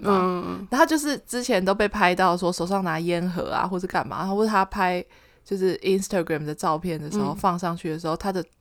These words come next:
Speaker 1: 那个桌上就是他的烟盒都放在那里，所以我觉得他好像还蛮，就是蛮做自己。
Speaker 2: 我觉得主要是因为他已经有这样子的地位，他根本也不怕没有人喜欢他。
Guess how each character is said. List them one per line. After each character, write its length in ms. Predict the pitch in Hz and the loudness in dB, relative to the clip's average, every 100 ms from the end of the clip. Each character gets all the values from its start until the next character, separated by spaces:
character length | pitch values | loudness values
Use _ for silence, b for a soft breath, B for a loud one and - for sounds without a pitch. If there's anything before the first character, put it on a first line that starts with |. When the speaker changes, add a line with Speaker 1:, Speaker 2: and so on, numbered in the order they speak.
| _ - | _ -8
Speaker 1:
那 100 | 202 | -4
个 120 | 175 | -4
桌 200 | - 165 | 0 0
上 220 | 170 170 | 0 -2
就 100 | 175 | -4
是 260 | 175 180 - _ _ | -2 -2 -2 _ _
他 140 | - 202 | -4 -2
的 60 | |
烟 260 | 175 175 175 | 0 0 0
盒 140 | 180 - | 0 -2
都 100 | 160 | -4
放 200 | 170 160 | -4 -6
在 80 | |
那 180 | 160 - | -6 -8
里， 140 | - 196 b b | -10 -14 b b
所 120 | 302 | 4
以 40 | 247 | 6
我 40 | |
觉 60 | 190 | 8
得 60 | |
他 60 | 233 | 8
好 140 | 202 | 8
像 100 | 170 | 8
还 120 | 185 165 | 6 2
蛮， 260 | 156 143 - - | 0 -2 -6 -2
就 120 | 190 | 0
是 60 | 180 | 0
蛮 160 | 160 | -2
做 160 | 170 185 | 0 4
自 20 | |
己。 0 | |
Speaker 2:
我 40 | 247 | 8
觉 60 | |
得 60 | 311 | 8
主 120 | 262 | 12
要 160 | 240 269 | 12 12
是 80 | 294 | 10
因 60 | |
为 60 | 285 | 6
他 140 | 269 | 6
已 40 | 220 | 6
经 120 | 233 | 4
有 80 | 196 | 2
这 120 | 208 | 4
样 100 | 190 | 2
子 80 | 170 | 0
的 80 | 156 | -2
地 180 | 175 | 0
位， 120 | 175 185 | 2 2
他 80 | |
根 100 | 208 | 4
本 60 | 220 | 4
也 80 | 175 | 2
不 100 | 165 | 0
怕 140 | 202 | 0
没 140 | 190 170 | 2 2
有 80 | |
人 120 | 156 160 | 0 -4
喜 220 | - - | -8 -8
欢 180 | 180 190 | -8 -8
他。 160 | - | -10